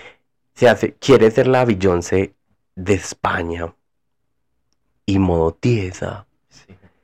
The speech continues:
Speaker 1: O sea,
Speaker 2: Y
Speaker 1: primero
Speaker 2: además lo que hemos visto en esta primera semana.
Speaker 1: Y, y, por ejemplo, que vimos que ya tienen sus ensayos para la otra gala, para la gala uno.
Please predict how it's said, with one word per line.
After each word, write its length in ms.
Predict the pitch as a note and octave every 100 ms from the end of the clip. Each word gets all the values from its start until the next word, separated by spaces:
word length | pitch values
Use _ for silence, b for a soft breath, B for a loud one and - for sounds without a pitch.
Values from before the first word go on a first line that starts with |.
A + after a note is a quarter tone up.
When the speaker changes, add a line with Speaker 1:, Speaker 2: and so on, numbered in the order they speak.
| _ _ _ _ _
Speaker 1:
O 60 | A2
sea, 300 | C3+ G2+ -
Speaker 2:
Y 0 |
Speaker 1:
primero 260 | A#2 A#2+ G#2
Speaker 2:
además 200 | A#2 A2+
lo 100 | A#2+
que 80 | A#2+
hemos 200 | G#2+ G#2
visto 720 | B2 - - A#2 A#2 A#2 G#2+ _ -
en 140 | G2+
esta 220 | G2 -
primera 320 | A#2 G#2+ F2+
semana. 240 | G2+ G2+ F#2
Speaker 1:
Y, 260 | C3 A#2+ A#2
y, 100 | B2
por 140 | C3+
ejemplo, 360 | B2+ G#2 A2+ B2 -
que 140 | - C3
vimos 800 | A2 G2 G2 G2+ F#2+ A2 F2+ F2+
que 100 | A#2+
ya 120 | G2
tienen 640 | - G2+ G#2+ A#2+ A#2+ B2 -
sus 160 | A2
ensayos 440 | G2 F2+ E2+ F2 E2+
para 200 | A2+ G2+
la 80 | E2+
otra 220 | - F2+
gala, 260 | G2 F2+
para 160 | E2+ F#2
la 40 |
gala 220 | F2+ E2+ F#2
uno. 340 | F#2+ F2+ F2+